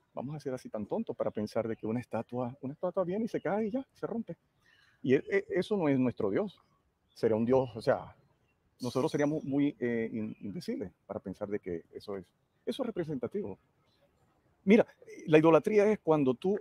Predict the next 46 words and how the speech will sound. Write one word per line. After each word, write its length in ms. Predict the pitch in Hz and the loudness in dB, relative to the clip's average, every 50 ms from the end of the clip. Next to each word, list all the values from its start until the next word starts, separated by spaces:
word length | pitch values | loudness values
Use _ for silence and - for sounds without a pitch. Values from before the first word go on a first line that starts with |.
| - | -4
tú 120 | - 190 165 | -6 -4 0
puedes 260 | 185 190 202 196 180 | 2 2 2 2 0
ser 240 | - 185 180 - - _ | 0 0 0 0 -2 _
idólatra 420 | - 147 135 156 160 170 170 170 | -4 2 4 4 4 4 2 0
también 400 | - 147 135 131 139 147 156 156 - _ - - _ _ _ | 0 0 2 4 4 4 2 0 -4 _ -20 -20 _ _ _
del 180 | - 117 123 123 | 2 2 2 4
dinero. 440 | 110 107 107 113 123 120 110 95 - _ _ _ _ _ _ _ _ _ _ _ _ _ _ _ _ _ | 4 2 2 2 2 2 2 0 -2 _ _ _ _ _ _ _ _ _ _ _ _ _ _ _ _ _
Puedes 200 | 123 117 120 - | 4 4 4 6
ser 100 | 131 123 | 4 4
idólatra 440 | 120 120 120 123 120 110 117 117 113 | 6 6 6 6 6 4 4 2 2
de 60 | 113 | 4
un 120 | 120 127 117 | 2 0 2
carro 380 | - 127 123 131 139 147 135 - | 4 4 6 6 6 4 2 2
que 120 | - 113 | -2 -4
para 180 | - 104 92 90 | -2 -2 -4 -4
ti 280 | - - 113 120 117 113 | -4 -2 0 0 0 0
tú 140 | - 113 113 | -2 0 0
lo 80 | 113 113 | 0 2
pones 260 | - 117 120 117 110 | 4 2 2 2 0
al 80 | 120 | -2
centro 400 | 107 - 127 113 113 110 - 113 | -2 -2 -2 0 0 -2 -2 -2
y 60 | 110 - | -2 -2
tú 100 | 110 107 | -2 -6
dices, 240 | 107 - 113 110 - | -6 -8 -10 -14 -16
"Eso, 140 | - - 113 101 101 | -18 -18 -16 -16 -16
eso 160 | - - - | -18 -18 -20
es 100 | - - | -20 -20
mío", 280 | 113 113 - - - | -18 -14 -12 -10 -10
y 60 | - - | -10 -10
tal, 280 | - _ - 110 110 110 | -8 _ -4 -2 -2 -2
y 60 | 101 | -4
le 60 | 101 | -4
das 120 | 104 98 - | -6 -6 -2
toda 120 | - 117 113 | -2 -2 0
esa 100 | - 120 | 0 -4
importancia. 520 | 101 - 101 - - 110 110 107 - 107 - - - - - _ _ _ _ - | -4 -4 -6 -4 -2 -2 -2 -2 -6 -10 -12 -14 -20 -20 -20 _ _ _ _ -6
O 60 | 156 | 6
sea, 240 | - 185 165 110 - _ _ _ _ _ _ _ _ _ | 8 8 8 8 4 _ _ _ _ _ _ _ _ _
tú 160 | - 165 156 - _ | -2 -2 -2 -4 _
piensas 360 | _ 170 190 202 - - 185 - | _ 0 0 2 2 0 -2 0
que 220 | - 135 131 147 | 2 2 2 2
ese, 200 | 170 - - 165 - - | 2 0 -2 -6 -6 -2
ese 220 | - 139 - - | 0 0 0 0
objeto 480 | 175 - - 165 160 127 - 151 175 190 - _ _ _ _ _ _ _ _ _ _ _ _ _ | -2 -2 0 0 0 2 2 0 -2 -2 -6 _ _ _ _ _ _ _ _ _ _ _ _ _
es 160 | 117 110 117 | -4 -4 0
Dios. 360 | 113 110 98 87 - - - | 0 0 0 -2 -4 -12 -18